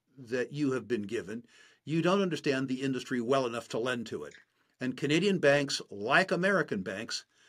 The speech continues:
have become real yield whores. Uh, they are willing to take credit risk in return for yield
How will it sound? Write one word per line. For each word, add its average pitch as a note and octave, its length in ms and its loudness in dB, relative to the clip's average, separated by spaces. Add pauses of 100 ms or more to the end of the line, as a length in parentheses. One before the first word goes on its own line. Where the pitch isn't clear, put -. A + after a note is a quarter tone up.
(160)
have C#3 140 -2
become D#3+ 500 2
real G3 300 4
yield F3+ 380 4
whores. F2+ 420 -6 (640)
Uh, A#2+ 360 0
they D3 460 6
are C3+ 420 0
willing F3+ 580 10
to C3+ 60 -2
take C#3+ 320 0
credit A3+ 440 2
risk G2+ 500 -6
in C#3 160 -2
return D3+ 400 0
for C3+ 180 -4
yield C3+ 440 2